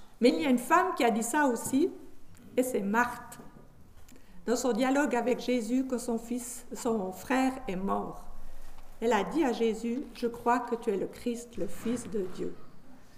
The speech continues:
Je vous ai posé cette question parce que c'est un peu la démonstration que la femme n'est pas, est souvent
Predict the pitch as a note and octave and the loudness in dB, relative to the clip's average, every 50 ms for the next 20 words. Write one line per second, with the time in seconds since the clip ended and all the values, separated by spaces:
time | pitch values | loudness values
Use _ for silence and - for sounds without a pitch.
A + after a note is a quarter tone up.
0 | - - - - - - - - B3 A#3+ D4 - - E4 E4 C#4+ E4+ F#4 F4 - | -18 -16 -16 -16 -16 -14 -8 -6 0 2 2 2 4 2 2 4 4 4 4 4
1 | C#4 C4 - - C4 B3+ B3+ - - D#4 E4 D#4+ D4 C4 - - C#4 C4 - C#4 | 0 0 4 4 4 4 4 2 -2 -2 0 0 -2 -2 0 0 -2 2 2 2
2 | C4+ D4 D#4 C#4+ C4+ C#4 E4+ F4 F#4 F4+ D4 B3 A3 - - C4+ E4+ F4+ F4 F#4 | 2 4 2 2 2 4 4 4 6 6 6 4 2 2 2 2 2 2 2 0
3 | F4+ - - - - C#4 C4 C4 - - - B3+ A3+ G#3 A3+ C4 - - - - | 0 -2 -4 -2 0 0 2 2 0 0 2 2 4 4 2 2 2 2 4 8
4 | - - - - - - - - - - - - - - - D4 C4+ B3+ A#3+ A3+ | 8 10 10 12 10 10 8 6 4 4 4 4 4 4 6 6 6 8 6 6
5 | G#3+ - - - - - B3 B3 A#3 A#3+ - - - C#4+ C#4 D4+ E4 F4 E4 - | 4 2 0 -4 -2 0 4 4 4 4 4 2 4 4 4 6 4 2 2 0
6 | - - - - - - - - - - - - - - A3+ A#3+ A#3 - C#4 D4 | -2 -6 -10 -14 -14 -14 -14 -14 -14 -14 -16 -14 -4 0 2 2 2 4 4 4
7 | D4+ - - - - - - - - - - - - - - - - - - - | 4 4 0 -4 -10 -12 -16 -18 -20 -20 -20 -20 -20 -16 -18 -18 -18 -16 -20 -20
8 | - - G3+ G#3+ - F4 D#4 E4 F4+ | -8 -6 -6 0 2 2 4 4 2